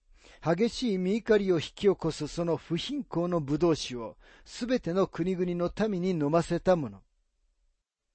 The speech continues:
十八章の御使いは最初の宣言をした御使いよりも大きな権威を持っています。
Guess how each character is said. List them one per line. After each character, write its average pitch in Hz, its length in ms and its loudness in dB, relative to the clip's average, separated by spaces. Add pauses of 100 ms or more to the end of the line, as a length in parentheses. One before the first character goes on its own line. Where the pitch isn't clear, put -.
(2250)
十 208 220 0
八 202 160 2
章 214 240 0
の 170 120 0
御 170 100 0
使 - 240 0
い 160 80 4
は 135 340 0
最 202 280 2
初 247 180 -4
の 233 140 0
宣 208 280 -2
言 196 220 2
を 180 80 0
し - 80 -6
た 170 160 0
御 156 160 0
使 - 300 0
い 208 100 4
よ 208 100 6
り 156 120 2
も 135 360 -2
大 247 100 0
き - 180 -6
な 165 160 2
権 208 400 -2
威 175 80 0
を 196 100 2
持 190 120 0
っ - 40 -4
て - 160 -10
い - 80 -12
ま - 120 -20
す。 - 240 -18